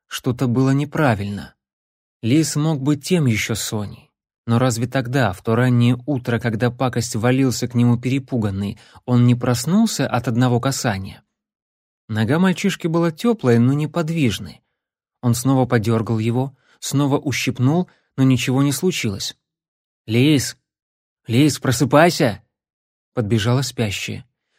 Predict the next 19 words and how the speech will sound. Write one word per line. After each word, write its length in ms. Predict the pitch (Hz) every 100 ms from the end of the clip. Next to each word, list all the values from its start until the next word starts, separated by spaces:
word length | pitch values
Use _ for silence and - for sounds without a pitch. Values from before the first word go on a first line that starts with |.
| _
В 60 | -
четыре 360 | 123 135 156
руки 320 | 139 123 147
они 200 | 147 131
распутали 500 | 131 123 - 147 135
одеяльный 540 | 127 113 120 135 127 120
кокон, 420 | 123 113 127 135 _ _
высвобождая 840 | 120 123 123 131 131 107 113 135 127
расслабленную 800 | 123 - 135 120 127 127 131
и 80 | -
неподвижную 760 | 127 127 131 117 135 113 127 123
куколку, 600 | 131 120 120 113 139 139 _ _ -
бледную 420 | 131 139 127 127
лохматую 580 | 123 120 135 123 123 120
куколку 460 | 165 147 123 -
с 80 | 120
безмятежным 720 | 110 120 127 123 147 131 127
выражением 580 | 120 131 123 131 127 131
лица. 480 | 131 147 - 107 92